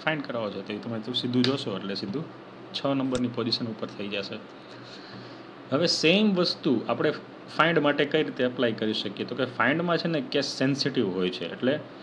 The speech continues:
આપણે hello find, ધારો કે અહીંયા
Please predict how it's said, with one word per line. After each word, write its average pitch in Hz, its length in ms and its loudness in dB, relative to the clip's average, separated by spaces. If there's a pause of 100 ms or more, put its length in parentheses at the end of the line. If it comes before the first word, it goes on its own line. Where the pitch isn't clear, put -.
(520)
આપણે 143 340 4 (380)
hello 156 460 8
find, 135 280 4
ધારો 123 180 6
કે 123 120 0
અહીંયા 123 200 6